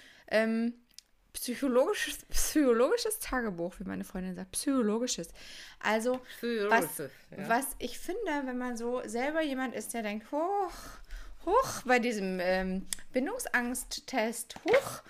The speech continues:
Speaker 1: ich glaube, ich bin auch ein bisschen bindungsängstlich.
Speaker 2: <laughs>
Speaker 1: Hm. Was da helfen kann, ist tatsächlich ein Tagebuch zu führen, finde ich.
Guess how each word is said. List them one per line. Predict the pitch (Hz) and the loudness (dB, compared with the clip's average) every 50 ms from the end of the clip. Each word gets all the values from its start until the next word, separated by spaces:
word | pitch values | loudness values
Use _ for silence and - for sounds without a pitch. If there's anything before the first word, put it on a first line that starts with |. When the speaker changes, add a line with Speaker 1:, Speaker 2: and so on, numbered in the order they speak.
| - - - - - | -18 -18 -18 -10 -6
Speaker 1:
ich | - 247 247 - | -4 -4 -2 0
glaube, | - 240 220 202 202 | 2 4 4 4 2
ich | 220 - | 0 -2
bin | - 170 - | -4 -2 0
auch | - 453 466 480 | 0 0 0 0
ein | 370 | -2
bisschen | 302 - - 240 | -2 0 0 -2
bindungsängstlich. | 202 196 185 180 190 214 - - - 220 220 - - 180 190 185 - | 0 0 0 0 -2 -2 -4 -4 -4 -4 -2 0 0 0 0 0 0
Speaker 2:
<laughs> | 254 277 | 0 2
Speaker 1:
Hm. | 302 285 254 226 247 302 - - - - - - - - - - - - - - - | 4 4 4 4 2 0 -4 -8 -18 -20 -20 -20 -20 -20 -20 -20 -16 -12 -12 -4 0
Was | 233 254 269 | 0 2 2
da | - 262 | 2 2
helfen | 233 233 247 339 - 311 269 | 2 2 2 0 0 -4 -6
kann, | 262 - 202 180 208 269 392 - - - - - - - | -4 -4 -4 -4 -4 -4 -6 -8 -12 -18 -20 -20 -12 -8
ist | - 220 - - - - | -8 -6 -6 -8 -10 -10
tatsächlich | - 240 233 240 254 262 254 | -6 -4 -2 -2 -2 -2 -4
ein | 220 | -6
Tagebuch | 214 - 262 262 254 233 220 220 220 | -6 -8 -8 -6 -6 -6 -6 -8 -8
zu | - - 208 | -8 -10 -10
führen, | - - - - 226 240 240 247 240 285 330 440 440 | -10 -8 -4 -2 0 0 0 -2 -4 -4 -6 -6 -4
finde | - - 277 262 262 269 | -2 -2 0 0 0 -2
ich. | 262 262 285 320 381 415 - - | -4 -4 -4 -4 -4 -4 -6 -12